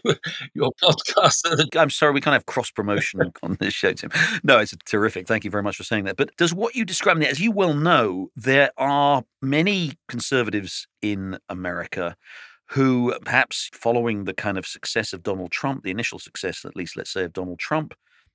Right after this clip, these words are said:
Speaker 2: in getting elected in twenty sixteen and being able to tap into very much the same kind of voters who voted for Brexit. And there's been, this point has been belabored, but, you know, there's no question that there were similarities in those people you just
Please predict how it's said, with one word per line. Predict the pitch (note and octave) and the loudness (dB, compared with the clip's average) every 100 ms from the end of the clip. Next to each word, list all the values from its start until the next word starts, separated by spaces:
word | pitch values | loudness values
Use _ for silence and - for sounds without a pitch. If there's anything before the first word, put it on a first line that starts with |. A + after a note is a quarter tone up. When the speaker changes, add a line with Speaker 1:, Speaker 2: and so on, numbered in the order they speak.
| _ | _
Speaker 2:
in | A2 | -2
getting | G#2+ G2+ | -2 0
elected | F#2+ A#2+ - G2+ | 0 -2 -4 -10
in | F#2+ | -10
twenty | - G2 | -8 -8
sixteen | F#2 - - C#3+ D#3 D3+ A2+ | -8 -10 -8 -4 -2 -2 -4
and | - G2 | -6 -2
being | A#2+ A2 | 0 0
able | G2 | -2
to | - | -6
tap | - D#3 D#3+ | -2 -2 -2
into | B2 A#2+ - | -4 -6 0
very | F#3 A3+ A#3 | 2 2 2
much | F#3+ E3 - | 0 -2 -6
the | D3+ | -6
same | - D#3 D#3 | 2 2 2
kind | C#3+ C#3+ B2 | 2 2 2
of | |
voters | A2 A#2+ B2+ E2 D#2+ - - _ _ - _ | 2 0 0 -8 -10 -12 -20 _ _ -20 _
who | A#2+ | -2
voted | A2 B2 A2+ - | 2 2 0 -8
for | G2+ | -2
Brexit. | A2+ A2 - F2+ D#2+ | 2 2 0 -8 -6
And | F#2+ F#2+ | -6 -6
there's | F2+ | -8
been, | E2+ | -8
this | F#2+ - | -10 -8
point | G#2 F2+ | -8 -8
has | E2 | -6
been | F#2+ | -8
belabored, | F#2 F#2+ A2+ G#2 G2 | -4 0 0 0 -2
but, | A2+ - | -4 -6
you | C4 | 0
know, | C#3+ | 2
there's | D#3 E3 | 2 0
no | C#3+ | 0
question | - C#3+ - G2 | -2 -2 -4 -8
that | F2 | -4
there | F#2+ | -4
were | F#2 | -4
similarities | - G#2 G2+ G2+ G2 E2+ | -4 -2 0 0 -2 -8
in | F2 | -6
those | F#2+ | -6
people | - F2+ | -6 -10
you | G2+ | -8
just | G#2 | -12